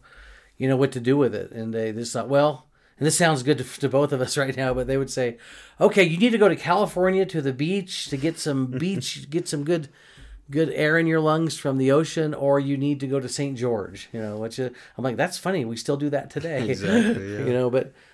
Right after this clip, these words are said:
Speaker 1: but he really struggled with it. But you think, "Wow, look what George Albert Smith accomplished as a, as a prophet." Who, who else, Braden, are you aware of that may have suffered from some kinds of anxiety in their lives?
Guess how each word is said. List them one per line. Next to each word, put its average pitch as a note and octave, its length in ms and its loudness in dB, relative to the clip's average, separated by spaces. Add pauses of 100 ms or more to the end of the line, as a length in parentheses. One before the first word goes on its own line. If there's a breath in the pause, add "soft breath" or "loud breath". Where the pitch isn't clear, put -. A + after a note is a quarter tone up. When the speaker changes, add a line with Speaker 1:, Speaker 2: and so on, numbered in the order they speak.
(160 soft breath)
Speaker 1:
but C3+ 160 0
he D#3+ 220 -2
really D3+ 300 4
struggled F#3 440 0
with C3+ 180 2
it. C3 160 0
But C3 180 -2
you C3 100 -4
think, C3+ 240 -4
"Wow, B2 360 -2
look B2 220 -4
what C3 160 -4
George B2 340 -4
Albert A#2+ 340 -4
Smith B2+ 280 -10
accomplished A#2+ 560 -10
as A2+ 220 -12
a, A2 220 -12 (720)
as A#2 140 -6
a A#2+ 60 0
prophet." A#2+ 580 -4
Who, F3 260 4 (380 soft breath)
who G3 180 6
else, D#3+ 200 8
Braden, C#3 360 4
are - 20 2
you C#3+ 240 4
aware B2 360 4
of A2+ 220 2
that A#2 160 -4
may B2+ 140 -4
have A#2+ 200 -2
suffered B2 440 -4
from A2+ 280 -8
some A#2 260 -8
kinds A2+ 280 -8
of G#2+ 100 -8
anxiety G#2+ 640 -8
in G#2+ 80 -10
their G#2 160 -10
lives? G2+ 460 -12